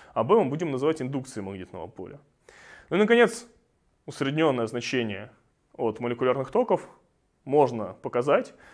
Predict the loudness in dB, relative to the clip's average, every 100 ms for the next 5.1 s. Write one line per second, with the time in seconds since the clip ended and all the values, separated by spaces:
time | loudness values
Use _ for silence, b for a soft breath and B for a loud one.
0 | B -2 -2 0 0 0 2 0 -2 -6
1 | -8 -12 _ _ 0 2 2 -2 b b
2 | b b 0 2 2 4 4 4 4 2
3 | 0 -4 0 0 0 -2 -6 -4 -4 -2
4 | -2 0 -4 -2 -4 -2 -2 0 0 -2